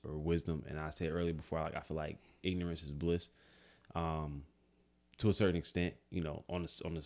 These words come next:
on the physical realm, but not necessarily, like, I know better spiritually. Um, and I feel like sometimes that pride tries to sneak in, and I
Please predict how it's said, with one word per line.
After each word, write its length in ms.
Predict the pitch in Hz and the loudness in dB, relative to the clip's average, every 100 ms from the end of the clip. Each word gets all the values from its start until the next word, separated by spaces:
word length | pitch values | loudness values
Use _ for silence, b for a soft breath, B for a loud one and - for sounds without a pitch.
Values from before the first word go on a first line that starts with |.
| - | -6
on 80 | 85 | -6
the 60 | 80 | -2
physical 560 | 87 85 82 85 78 - _ | -2 0 0 0 -2 -8 _
realm, 340 | 87 85 87 78 | -4 0 0 0
but 100 | 80 | 0
not 160 | 82 85 | 0 0
necessarily, 560 | 82 - 80 80 85 | 0 0 2 2 0
like, 160 | 82 80 | 0 0
I 100 | 82 | 0
know 240 | 80 80 | 0 0
better 360 | 76 82 80 78 | 2 0 0 -2
spiritually. 500 | - 85 85 - 85 - b b b b | -2 0 0 -2 -6 -8 b b b b
Um, 400 | 82 82 80 73 - _ _ _ _ - - | -2 0 -2 -4 -10 _ _ _ _ -20 -4
and 140 | 90 | 0
I 60 | 90 | 0
feel 200 | - 92 | 2 2
like 260 | 90 82 - | 4 2 0
sometimes 680 | 95 87 90 87 82 78 - | 0 2 2 2 2 -2 -2
that 220 | 85 80 - | -2 -2 -6
pride 560 | - 80 80 78 76 - _ _ _ _ - | -2 2 4 2 0 -6 _ _ _ _ -8
tries 260 | - 82 76 | -2 0 0
to 60 | |
sneak 340 | - 80 78 82 | -2 -2 -2 0
in, 320 | 78 71 67 - | 0 -2 -8 -10
and 360 | 80 78 76 80 | -6 -4 -4 -2
I 160 | 80 | 0